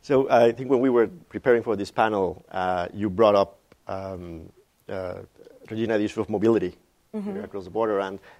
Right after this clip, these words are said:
Speaker 1: and you describe it, Ricardo, as a privilege, right? What, uh, enables, uh, us here, because we're all privileged, to have that privilege,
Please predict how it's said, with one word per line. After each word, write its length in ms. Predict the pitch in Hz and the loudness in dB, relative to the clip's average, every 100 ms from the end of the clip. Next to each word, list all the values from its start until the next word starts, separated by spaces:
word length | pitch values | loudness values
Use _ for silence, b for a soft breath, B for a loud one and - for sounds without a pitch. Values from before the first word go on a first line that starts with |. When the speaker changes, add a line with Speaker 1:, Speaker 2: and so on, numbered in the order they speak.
| _ | _
Speaker 1:
and 200 | 104 107 | -2 2
you 60 | |
describe 440 | 123 131 - 127 120 | 4 4 4 4 4
it, 140 | 117 | 2
Ricardo, 600 | 107 113 104 104 98 98 | 0 2 4 4 2 2
as 300 | 107 101 101 | 2 0 0
a 40 | 107 | 0
privilege, 540 | 123 110 92 - - _ _ _ _ _ _ _ - | 2 2 0 -8 -20 _ _ _ _ _ _ _ -20
right? 120 | - _ b b b b - _ _ | -20 _ b b b b -20 _ _
What, 460 | - 135 165 - - - | -2 2 2 0 -20 0
uh, 160 | 139 123 | 2 4
enables, 960 | 120 110 123 139 135 101 - - - _ _ _ _ _ _ | 4 4 4 4 4 2 -4 -16 -20 _ _ _ _ _ _
uh, 280 | 104 98 95 - 117 | -6 -6 -6 2 4
us 360 | 123 - - - _ _ | 4 0 -12 -18 _ _
here, 420 | _ 127 110 113 135 _ _ _ | _ 4 4 2 -6 _ _ _
because 260 | 113 113 98 | -2 -2 2
we're 100 | 113 | 2
all 80 | |
privileged, 520 | 113 120 107 98 - - | 2 0 -2 -4 -8 -16
to 80 | 104 | -2
have 260 | 127 127 | 0 4
that 180 | 120 104 | 2 0
privilege, 560 | 113 98 80 - - | -4 -8 -12 -16 -20